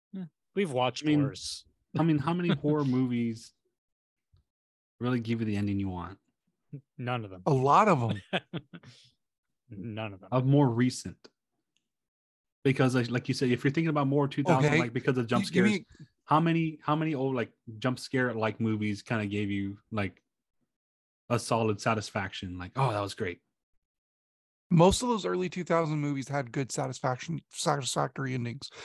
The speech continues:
Speaker 3: Very little did not. There was more good, like, closed, not open-ended, unless you knew there was, it was part of a series or whatever. Uh,
Speaker 2: Maybe, maybe that's
Speaker 3: like,
Speaker 2: something, like, I'm
Speaker 3: actual,
Speaker 2: thinking more of a series side
Speaker 3: actual
Speaker 2: of it.
Speaker 3: ending. Ac-, but there, the,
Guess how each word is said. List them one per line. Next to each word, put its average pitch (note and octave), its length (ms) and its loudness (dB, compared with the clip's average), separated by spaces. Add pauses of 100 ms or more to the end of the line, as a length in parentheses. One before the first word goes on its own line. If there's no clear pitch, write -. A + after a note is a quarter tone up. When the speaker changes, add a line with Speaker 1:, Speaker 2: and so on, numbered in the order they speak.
(240)
Speaker 3:
Very E3+ 320 6
little D#3+ 320 6
did A#2+ 180 -2
not. B2 340 -4 (960)
There D#3+ 140 6
was D#3+ 160 6
more D#3 300 2
good, D3 380 0
like, C3 300 -4 (960)
closed, F3 800 2
not D3+ 460 0 (320)
open-ended, D#3 720 2
unless C3+ 340 -4
you C#3+ 80 -2
knew C3 180 -4
there C3 220 -2
was, B2 280 -8
it E3 60 -6
was A2+ 140 -6
part B2+ 180 -2
of A2 60 -8
a A#2 40 -10
series A2+ 360 -6
or A#2+ 60 -4
whatever. B2 320 -4 (520)
Uh, B2+ 320 4 (340)
Speaker 2:
Maybe, C3+ 240 0
maybe B2+ 200 2
that's E3 140 8
Speaker 3:
like, - 0 -
Speaker 2:
something, C#3+ 220 2
like, E3 180 2
I'm G#3 100 6
Speaker 3:
actual, - 0 -
Speaker 2:
thinking F3+ 260 6
more A#2 160 6
of G#2+ 60 0
a A2 60 4
series B2+ 380 -2
side F#3+ 280 6
Speaker 3:
actual F3 160 4
Speaker 2:
of - 0 -
it. - 0 -
Speaker 3:
ending. D3 560 2 (380)
Ac-, E3 140 -2
but E3 180 -4
there, A3+ 220 2
the, E3+ 260 -2